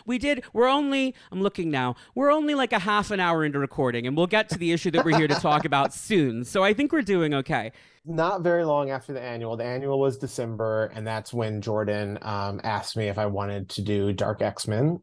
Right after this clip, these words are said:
Speaker 2: uh, because he knew, so he had kinda guided me to more serious comics, and he knew that I had wanted to do that, and he knew I had a big affinity for horror, and I work with horror outside of my, my children's work and outside of my superhero work.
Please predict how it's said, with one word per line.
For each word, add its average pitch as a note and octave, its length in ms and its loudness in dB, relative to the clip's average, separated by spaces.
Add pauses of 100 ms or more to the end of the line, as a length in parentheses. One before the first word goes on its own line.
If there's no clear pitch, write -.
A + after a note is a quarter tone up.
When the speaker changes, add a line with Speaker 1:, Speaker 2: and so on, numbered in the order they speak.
Speaker 2:
uh, G#2+ 220 0
because G#2 400 -2
he A2+ 140 0
knew, A2+ 560 2 (260)
so E3+ 140 2
he F3+ 80 8
had F3 100 4
kinda G3 220 4
guided D#3 400 4
me D#3+ 120 2
to D#3+ 60 4
more D3+ 240 2
serious B2 540 0
comics, A2 640 -12 (300)
and C#3 160 4
he C#3 120 4
knew C3 160 4
that C3 100 4
I C3+ 120 6
had D3 120 4
wanted B2+ 440 2
to G#2+ 100 -12
do G2+ 140 -8
that, G#2 200 -8
and A#2+ 100 -6
he B2 80 -2
knew C3 200 2
I C3 60 4
had B2 220 0
a A#2 60 -2
big A2+ 260 -6
affinity A2+ 460 -6
for B2+ 180 -10
horror, E3+ 520 2
and C3 120 -4
I A#2 60 -4
work A#2+ 260 -2
with A#2+ 200 -6
horror A#2 480 -2 (320)
outside D3 520 2
of C#3+ 140 2
my, C#3 280 0
my C3 180 -4
children's C3 480 -4
work B2 280 -2
and A#2 120 -10
outside A2+ 400 -8
of G#2+ 60 -10
my A2 240 -10 (100)
superhero C3+ 560 2
work. A#2+ 340 -2